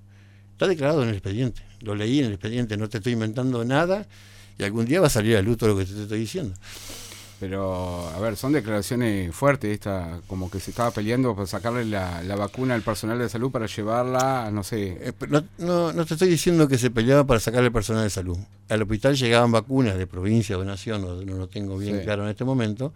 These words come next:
Speaker 1: y
Speaker 2: Se repartían.
Speaker 1: Martín Roberto quería, claro,
Speaker 2: Se
Speaker 1: quería
Speaker 2: repartían
Speaker 1: más,
Speaker 2: desde
Speaker 1: más
Speaker 2: nación a
Speaker 1: cantidad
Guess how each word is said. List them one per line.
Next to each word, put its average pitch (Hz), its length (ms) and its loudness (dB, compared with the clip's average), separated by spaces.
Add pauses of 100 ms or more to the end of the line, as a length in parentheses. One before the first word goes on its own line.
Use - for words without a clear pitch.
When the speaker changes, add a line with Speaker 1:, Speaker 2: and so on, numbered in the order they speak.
(960)
Speaker 1:
y 113 480 2
Speaker 2:
Se 120 80 4
repartían. 113 80 6
Speaker 1:
Martín 120 380 6
Roberto 127 400 8
quería, 113 500 4
claro, 107 500 0
Speaker 2:
Se - 80 -8
Speaker 1:
quería 107 260 4
Speaker 2:
repartían 113 100 4
Speaker 1:
más, 135 240 8
Speaker 2:
desde 131 260 6
Speaker 1:
más 120 160 2
Speaker 2:
nación 131 280 6
a - 40 8
Speaker 1:
cantidad 139 100 6